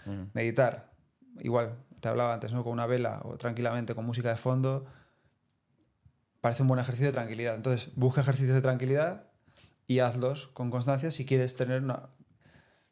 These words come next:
Speaker 2: Ahora, también hay cosas que restan puntos en ese juego. Discutir, estar todo el día en redes sociales mirando o comentando en Twitter lo que pasa, estando si-, siguiendo las noticias constantemente a ver quién se ha muerto, quién ha matado a quién, quién ha, quién ha engañado. Todas esas cosas que te quitan tranquilidad,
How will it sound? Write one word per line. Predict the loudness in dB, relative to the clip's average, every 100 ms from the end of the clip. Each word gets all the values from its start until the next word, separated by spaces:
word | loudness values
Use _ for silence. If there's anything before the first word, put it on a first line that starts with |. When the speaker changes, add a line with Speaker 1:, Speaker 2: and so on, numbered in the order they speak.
| _
Speaker 2:
Ahora, | 2 4 2 -2 -4
también | 0 2 2
hay |
cosas | 2 0 0
que |
restan | 0 2 0 0
puntos | -2 0 -2
en |
ese | -4 0
juego. | 0 -2 -8 -12 -12 -14 _ _ _ _ -20 _
Discutir, | -2 0 4 4 4 0 -16 _ _ -20 _ _ _
estar | -6 -2 0
todo | 2
el |
día | 2
en | 2
redes | 0
sociales | 0 0 2
mirando | 2 2 2 0
o |
comentando | 0 -4 0 0 0
en | -4
Twitter | -2 -2 0
lo | -2 -4
que |
pasa, | 0 0 0 -4 -6 -18 _ -10
estando | -2 2 2
si-, | -2 -4
siguiendo | 0 4
las | 4
noticias | 4 2 2 2 2 -2 -2
constantemente | 0 2 2 0 0
a |
ver | 2 0 -2
quién | -2 0 0 0
se | 2
ha |
muerto, | 2 2
quién | 0 0
ha |
matado | 0 0
a | 2
quién, | 2 2
quién | 2 0
ha, | -2
quién | -2
ha | -2
engañado. | 0 0 0 -4 -12 -20 -20 0
Todas | 4 6
esas | 6
cosas | 4 4
que | 2
te | 0
quitan | 2 2 2
tranquilidad, | 0 2 2 0